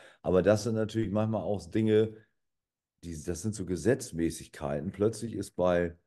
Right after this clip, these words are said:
Spotify eine Single zweieinhalb Minuten. Gibt sogar heute welche, die sind nur zwei Minuten oder eins achtundfünfzig, wo ich denk, das ist ja kein Track mehr, das ist ein Jingle.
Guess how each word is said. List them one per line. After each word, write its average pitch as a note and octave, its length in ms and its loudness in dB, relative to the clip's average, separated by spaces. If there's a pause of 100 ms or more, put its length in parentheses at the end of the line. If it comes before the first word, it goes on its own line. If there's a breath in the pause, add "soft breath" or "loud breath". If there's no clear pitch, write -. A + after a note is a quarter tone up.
(260)
Spotify A2+ 560 -2
eine B2 240 2
Single B2+ 760 -2 (340)
zweieinhalb F2+ 520 0
Minuten. E2 460 -4
Gibt E2 180 -10
sogar E2 280 0
heute E2+ 180 -2
welche, E2 260 0
die D#2+ 80 -8
sind E2 180 -8
nur D2+ 120 -8
zwei F2 320 -8
Minuten D#2+ 320 -6
oder D2+ 220 -4
eins D#2 200 -8
achtundfünfzig, D#2+ 580 -10
wo E2 100 -2
ich D#2+ 60 -10
denk, F2 260 -4 (320 loud breath)
das D#2 140 -8
ist - 60 -10
ja F2 100 0
kein E2 240 -4
Track G2 300 -2
mehr, F2 120 -4
das E2+ 140 -2
ist E2 60 -12
ein D2+ 80 -10
Jingle. E2 460 0